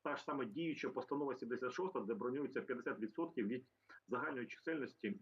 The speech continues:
військовозобов'язаних на цьому підприємстві. Це нормально.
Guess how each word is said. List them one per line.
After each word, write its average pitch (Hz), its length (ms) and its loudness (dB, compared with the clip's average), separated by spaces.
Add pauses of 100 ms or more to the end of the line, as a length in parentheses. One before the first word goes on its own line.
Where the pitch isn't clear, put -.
військовозобов'язаних 117 720 0
на 101 60 0
цьому 110 220 2
підприємстві. 95 520 -2
Це 170 120 0
нормально. 98 380 0